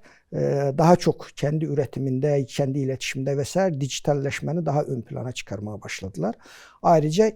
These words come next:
internetin oluşumu ilə bu tamamilə farklı bir evrəyə keçdi. E, yəni, e,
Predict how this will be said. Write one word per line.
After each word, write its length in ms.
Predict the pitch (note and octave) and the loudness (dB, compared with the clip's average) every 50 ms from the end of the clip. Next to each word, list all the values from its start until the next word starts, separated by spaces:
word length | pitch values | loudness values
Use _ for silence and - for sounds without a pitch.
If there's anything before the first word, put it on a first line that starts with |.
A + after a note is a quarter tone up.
| - - | 0 2
internetin 680 | G3 F3+ F3 - F#3 F3+ D#3+ E3 D#3+ - - A3 G#3 - | 4 4 6 6 6 6 6 4 2 2 0 -2 0 2
oluşumu 460 | E3 D3+ D3 - - - F3 F3+ F#3 F#3 | 4 2 2 2 0 2 4 4 6 6
ilə 220 | D#3 E3+ G3+ A#3+ A#3+ - - - _ _ _ - | 6 6 4 4 2 -2 -12 -20 _ _ _ 4
bu 200 | F#3+ A3+ A#3 G#3 - - _ _ - | 4 4 4 2 -2 -8 _ _ 2
tamamilə 360 | C#3+ D#3 F#3 G3 F#3+ E3+ D3+ | 4 6 8 8 8 6 6
farklı 440 | - - D#3 C3+ - - - C#3 C3 | 4 2 0 0 0 -2 -4 -2 0
bir 160 | C#3+ A#2 A#2 - | 0 -2 -2 0
evrəyə 500 | - C#3+ C3+ B2 B2 B2+ B2+ B2 A#2+ A2 | 2 2 2 4 4 4 4 2 2 0
keçdi. 480 | A#2 A2+ - - - - - B3 C4+ - - - - - _ - | -2 -4 -6 -6 -6 -4 -4 -4 -4 -4 -12 -20 -20 -20 _ -8
E, 220 | D3 C#3+ C#3 C3+ C#3 | -6 -4 -2 0 2
yəni, 420 | C3 D3 D#3 D3+ D#3 E3 F#3+ G#3 G3+ - - _ _ _ - | 4 4 6 6 6 6 4 2 0 -4 -14 _ _ _ -6
e, 120 | E3 D3+ | -4 -2